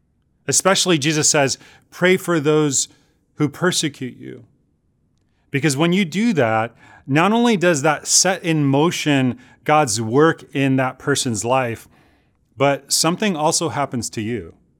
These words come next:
It's real hard to hang on to bitterness and resentment and hostility and judgment towards someone that you've authentically been praying for. It's just real hard to hold both of those things in the human heart.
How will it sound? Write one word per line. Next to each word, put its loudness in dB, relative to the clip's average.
It's 0
real 4
hard 4
to -2
hang 0
on 2
to -4
bitterness 0
and -2
resentment 0
and -4
hostility 0
and -2
judgment -2
towards -2
someone -2
that -4
you've -2
authentically -2
been -4
praying -4
for. -18
It's 0
just 2
real 4
hard 4
to 0
hold 0
both 2
of 0
those 2
things 0
in 2
the 0
human 0
heart. -6